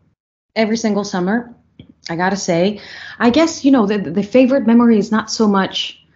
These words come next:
a, a, a specific event or location. It's more like feelings,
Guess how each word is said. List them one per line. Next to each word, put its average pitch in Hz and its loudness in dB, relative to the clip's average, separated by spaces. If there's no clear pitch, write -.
a, 180 -4
a, 185 -4
a 185 -4
specific 190 -2
event 185 2
or 196 2
location. 180 0
It's 175 -4
more 170 4
like 147 -2
feelings, 196 2